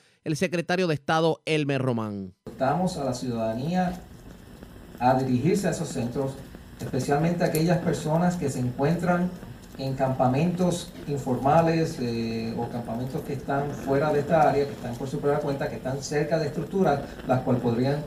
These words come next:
Speaker 2: con-, este, considerarse vulnerables. Ese es la, el proceso, el proceso que estamos trabajando actualmente, de acuerdo al escenario que se está trabajando, que estamos viendo, y que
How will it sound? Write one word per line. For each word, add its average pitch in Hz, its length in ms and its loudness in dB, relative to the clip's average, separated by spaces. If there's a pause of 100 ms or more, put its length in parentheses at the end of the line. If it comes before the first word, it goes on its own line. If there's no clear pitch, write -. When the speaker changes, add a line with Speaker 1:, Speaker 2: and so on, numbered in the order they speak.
Speaker 2:
con-, 139 220 -2
este, 135 180 -2
considerarse 139 520 0
vulnerables. 110 600 0 (480)
Ese 175 320 6
es 196 140 0 (480)
la, 135 140 4
el 131 80 2
proceso, 165 600 0
el 254 140 -2
proceso 160 420 0
que - 80 0
estamos 151 300 -2
trabajando 160 300 4
actualmente, 170 440 2
de 156 80 2
acuerdo 123 240 0
al 120 60 -2
escenario 123 440 -2
que 165 60 -4
se 143 120 -4
está 135 180 -2
trabajando, 165 340 0
que - 60 -6
estamos - 280 0
viendo, 175 320 0 (320)
y 139 100 -2
que 135 200 4